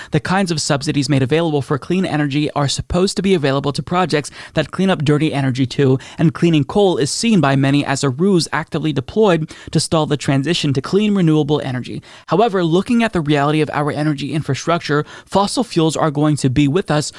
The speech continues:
for a very long time. Reducing and or sequestering their carbon emissions during the transition is essential. It's the unfortunate reality we've been dealt. If this money can spark some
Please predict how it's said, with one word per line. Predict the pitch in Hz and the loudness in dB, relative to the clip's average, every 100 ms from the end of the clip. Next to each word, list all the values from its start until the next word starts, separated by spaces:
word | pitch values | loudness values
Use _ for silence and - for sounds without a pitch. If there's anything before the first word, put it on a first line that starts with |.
| - | -18
for | - 170 | -2 0
a | 160 | 2
very | 135 135 131 | 2 2 2
long | 120 117 | 2 0
time. | - - 123 - - - | -2 -4 -6 -8 -8 -2
Reducing | 147 190 196 175 151 | 2 2 2 0 0
and | 120 151 | -2 -4
or | 113 147 | -2 -2
sequestering | - 139 175 214 - 160 156 | -2 -4 -2 -2 0 0 2
their | 139 131 | 2 0
carbon | - 135 139 | -2 -2 0
emissions | 135 165 156 147 123 | 0 0 2 2 2
during | 165 190 196 | 0 0 -2
the | 175 | -2
transition | 170 151 131 131 147 | 0 0 0 -2 -2
is | - 131 | -4 -4
essential. | 127 160 175 - - - - - | -2 -2 -2 -4 -8 -10 -14 -6
It's | 170 - | -6 -2
the | 180 | 0
unfortunate | 156 - 185 - 180 139 | 0 0 -2 0 -2 0
reality | 135 139 139 139 139 | 2 2 2 2 -2
we've | - 135 120 | 2 2 4
been | 127 | 2
dealt. | 120 - - - - | 0 -4 -8 -14 -8
If | - 143 - | -2 0 2
this | 196 - | 0 2
money | 156 151 | 0 0
can | 139 120 | 2 0
spark | - 139 - | 0 -2 -2
some | - 185 196 | -2 0 2